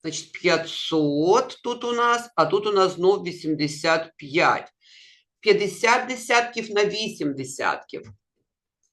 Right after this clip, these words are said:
Якщо по шість, то це буде сорок вісім. Давайте перевіримо. Якщо по шість буде забагато,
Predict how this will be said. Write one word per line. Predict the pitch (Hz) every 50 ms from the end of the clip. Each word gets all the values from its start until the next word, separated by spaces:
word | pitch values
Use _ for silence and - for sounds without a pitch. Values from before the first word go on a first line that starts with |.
| _ _ _ _ _ _ _ _ _ _ _ _ -
Якщо | 180 185 180 - - - 247 233 - -
по | - 196 220 214 202 190 180 165 147
шість, | 139 - - - - - - - 170 156 143 147 180 254 277 - - - - - - _ _ _ _ _ _ _ _ _ _ _ _ _ _ _ _ _ _ _ _ _ _ _
то | _ 180 175
це | - - 214
буде | 190 175 202 185 190 180
сорок | - - 196 196 202 208 202 - 185
вісім. | 175 165 175 208 208 185 170 - - - - - 123 95 - - - _ _ _ _ _ _ _ _ _ _ _ _ _ _ _
Давайте | 156 170 170 196 208 - -
перевіримо. | 185 220 220 226 226 185 165 160 165 160 143 139 139 143
Якщо | 160 165 - - 202 196
по | - 196 202
шість | 202 - - - - 214 190 175 147 - - - _
буде | - 143 131 151 190 202 185 165 131 151 151
забагато, | 139 - 165 165 156 151 143 139 135 - 135 131 123 117 110 - - - 262 285 330 - -